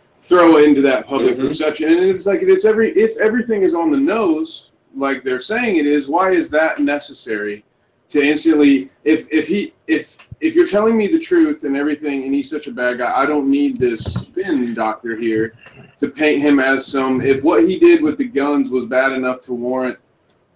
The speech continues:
Speaker 1: the, you sending an army on him, why do I need the, the, the hatchet piece claiming that he's a pedophile when he's not?
Speaker 2: Just, he was
Speaker 1: Um,
Speaker 2: the next Adolf Hitler or Joseph Stalin. He was, he was the boogeyman.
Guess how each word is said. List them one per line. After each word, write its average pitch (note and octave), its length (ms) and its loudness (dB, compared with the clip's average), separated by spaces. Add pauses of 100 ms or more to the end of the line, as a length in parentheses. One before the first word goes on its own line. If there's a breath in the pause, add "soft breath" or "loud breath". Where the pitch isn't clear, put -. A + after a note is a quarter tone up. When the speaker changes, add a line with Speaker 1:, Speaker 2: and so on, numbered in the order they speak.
(160)
Speaker 1:
the, C3 220 4
you C3+ 200 6
sending C3+ 340 2
an A#2 80 -2
army C3+ 400 0
on A2 260 -2
him, A2+ 280 -6
why C3+ 240 2
do D3 160 4
I C3 100 2
need B2+ 240 -4
the, A2 440 -6 (800)
the, A2 640 0 (220)
the B2 180 2
hatchet D3 480 0
piece A#2+ 580 -8
claiming C#3+ 360 0
that B2+ 80 0
he's B2 180 -2
a A2 40 -14
pedophile B2 500 -4
when A2 80 -4
he's G#2+ 200 -12
not? G#2+ 320 -8 (120)
Speaker 2:
Just, - 380 -8
he C3 160 -2
was B2+ 100 0
Speaker 1:
Um, A#2 160 2
Speaker 2:
the G#2 80 2
next G2+ 220 -6
Adolf B2 340 0
Hitler G#2 380 -4
or G2 60 -4
Joseph A#2 380 -6
Stalin. A2 540 -4
He A2 100 -10
was, A2+ 200 -10
he A2 80 -4
was C3 180 -6
the C3+ 80 -20
boogeyman. - 640 -4